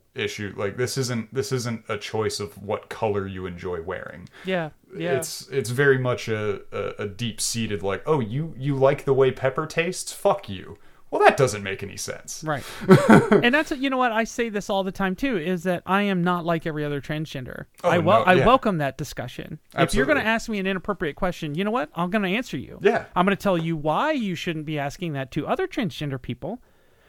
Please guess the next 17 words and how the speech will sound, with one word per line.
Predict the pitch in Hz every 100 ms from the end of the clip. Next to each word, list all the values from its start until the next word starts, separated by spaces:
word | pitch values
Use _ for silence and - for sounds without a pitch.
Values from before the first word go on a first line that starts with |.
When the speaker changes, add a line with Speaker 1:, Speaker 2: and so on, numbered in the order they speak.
| _
Speaker 2:
But | 196 196 -
to |
me, | 233 269 214 -
if | - 170
you | 208
are | 196 -
asking | 214 220 - 226
a | 185
question | - 151 - 233 269 285 _ -
Speaker 1:
It's | 104
because | 110 101 98
you | 95
wanna | 101 104
know | 117
the | 123
answer. | 139 202 - -
Speaker 2:
Right. | 214 156